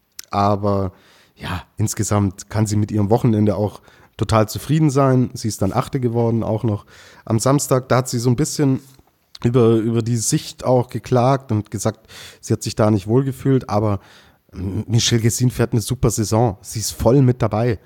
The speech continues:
Und ich habe ja gerade die Gesamtweltcup-Stände vorgelesen. Mittendrin, mittendrin. Und sie kann ja auch Speed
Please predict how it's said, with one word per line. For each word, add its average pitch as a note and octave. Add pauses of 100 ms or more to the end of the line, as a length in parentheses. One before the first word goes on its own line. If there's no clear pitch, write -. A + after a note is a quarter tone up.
(320)
Und G#2
ich G#2
habe A2+
ja G2+
gerade G#2+
die A2 (220)
Gesamtweltcup-Stände A#2+
vorgelesen. B2+ (800)
Mittendrin, B2+ (260)
mittendrin. A#2 (260)
Und A2+
sie G#2+
kann C#3
ja A2
auch A#2
Speed -